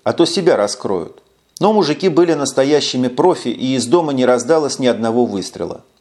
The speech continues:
Свистки приближались, и я начал подумывать, что смерть, похоже, откладывается,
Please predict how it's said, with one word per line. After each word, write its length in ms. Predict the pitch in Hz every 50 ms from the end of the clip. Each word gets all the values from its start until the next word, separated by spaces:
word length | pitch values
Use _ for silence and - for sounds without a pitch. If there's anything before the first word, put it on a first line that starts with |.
| _ _ _ _
Свистки 440 | - - - 147 160 165 - - 233
приближались, 840 | 240 233 202 180 156 170 160 113 104 110 107 95 92 90 - - - _ _ _
и 60 | 120
я 160 | 139 180 202
начал 320 | 180 180 190 185 - 175 -
подумывать, 580 | - 151 147 139 175 202 185 165 139 120 107
что 320 | - - - 147 143 135 92
смерть, 420 | - - 151 165 185 180 - -
похоже, 420 | - 151 143 - 170 160 143 160
откладывается, 920 | 151 151 - - 185 180 151 104 104 101 98 90 80 - - - - -